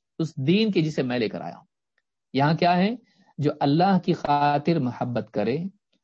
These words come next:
اللہ کی خاطر دشمنی مول لے، اللہ کی، اللہ کے لیے عطا کریں اور اللہ کے لیے روک لیں، اس نے اپنے ایمان کو کامل کر لیا۔ اللہ کے لیے محبت کریں، رشتہ دار نہیں اور کسی مسئلے میں اختلاف اس سے ہے،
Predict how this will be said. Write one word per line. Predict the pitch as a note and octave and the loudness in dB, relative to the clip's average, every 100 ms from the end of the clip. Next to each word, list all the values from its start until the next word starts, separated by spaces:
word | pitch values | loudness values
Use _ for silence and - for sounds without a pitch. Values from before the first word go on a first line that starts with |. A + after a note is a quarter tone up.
| _ _ _ | _ _ _
اللہ | C#3+ D3 F3 G#3 G3 F#3 | 2 4 4 4 2 2
کی | E3 | 0
خاطر | E3 E3+ D#3+ | 2 0 0
دشمنی | C3+ A#2 - B2+ D#3 | -2 -2 -2 -2 2
مول | F3 F3 F3 | 2 2 4
لے، | F3 G3 - _ _ _ _ _ | 2 0 -6 _ _ _ _ _
اللہ | D3+ E3+ G#3+ G3 F#3+ | 2 4 4 2 2
کی، | G#3+ G3+ F3+ - | 2 2 2 2
اللہ | E3 F3 G#3 G3+ G3 | 2 4 4 2 2
کے | F#3 | 2
لیے | F#3+ | 4
عطا | B2+ A#2+ E3+ | 2 2 2
کریں | F#3 F#3+ G#3 A3+ _ _ _ | 2 0 0 -4 _ _ _
اور | - D3 - | -2 0 2
اللہ | D3+ C#3+ F#3 G#3 F#3+ | 2 4 4 2 2
کے | F#3+ | 2
لیے | F3 | 2
روک | C3+ C3 F3+ A3 | 2 2 2 2
لیں، | A3 A3+ C4 - _ _ | 2 2 0 -6 _ _
اس | D3 D3 | -8 -2
نے | F3+ | -2
اپنے | D3 E3 | -2 -4
ایمان | C#3 A#2+ A#2+ B2+ | -6 -4 -6 -6
کو | - | -8
کامل | - A2+ A2 G2+ | -6 -4 -4 -6
کر | - - | -12 -14
لیا۔ | - - _ _ _ _ _ _ _ _ _ _ _ _ _ _ _ _ _ _ _ _ _ _ _ | -20 -20 _ _ _ _ _ _ _ _ _ _ _ _ _ _ _ _ _ _ _ _ _ _ _
اللہ | D#3 F#3+ G#3+ | 2 4 2
کے | G3 | 2
لیے | F3+ | 2
محبت | D#3 D3 D#3+ D#3 - | 2 2 4 2 2
کریں، | D3+ B2 F#2+ _ _ _ _ - - | 0 0 -4 _ _ _ _ -18 -2
رشتہ | D#3+ - | 0 2
دار | E3+ E3+ F3 | 2 4 2
نہیں | E3 E3 | 2 2
اور | F3+ | 2
کسی | F#3 E3 | 2 0
مسئلے | E3 D3 D#3 D3 | 0 -2 0 0
میں | B2+ | -2
اختلاف | - C#3 D3+ E3 | -2 0 2 0
اس | C3+ - | -6 -4
سے | |
ہے، | A#2 | -6